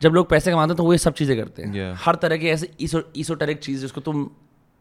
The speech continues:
Speaker 2: Yeah।
Speaker 1: बात पहले, you know, negatively criticize करते हो।
Speaker 2: Yeah, yeah, yeah। For, for me, पैसे कमाने से मेरे को जो सबसे बढ़िया चीज़ लगी थी वो ये थी कि now I can invest it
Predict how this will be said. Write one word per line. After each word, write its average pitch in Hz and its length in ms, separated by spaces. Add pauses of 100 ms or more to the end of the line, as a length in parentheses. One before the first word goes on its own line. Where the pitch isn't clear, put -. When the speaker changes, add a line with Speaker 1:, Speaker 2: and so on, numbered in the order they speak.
(140)
Speaker 2:
Yeah। 87 140
Speaker 1:
बात 131 240
पहले, 135 540
you 139 100
know, 135 160
negatively 131 400
criticize 117 300
करते - 260
हो। 92 60
Speaker 2:
Yeah, 87 460 (340)
yeah, 127 140
yeah। - 60
For, 165 260
for - 20
me, 202 160
पैसे 156 240
कमाने 156 340
से 156 100
मेरे 151 200
को 151 240
जो 143 140
सबसे 139 240
बढ़िया 131 240
चीज़ 127 220
लगी 120 140
थी 123 80
वो 120 100
ये 117 120
थी 117 100
कि 123 100
now 117 300
I 113 40
can 120 120
invest 98 340
it 110 160